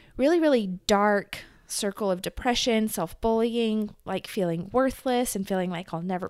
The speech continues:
be good enough, and being really insecure. And during this really dark cycle, I completely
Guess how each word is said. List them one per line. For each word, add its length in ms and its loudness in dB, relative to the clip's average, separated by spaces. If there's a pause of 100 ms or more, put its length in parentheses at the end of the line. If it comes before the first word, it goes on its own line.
be 140 -8
good 200 -2
enough, 360 -2 (680)
and 160 -2
being 240 0
really 280 0
insecure. 640 -2 (920)
And 680 0 (680)
during 440 0
this 420 0 (880)
really 420 2
dark 320 0
cycle, 520 -4
I 80 0
completely 960 -6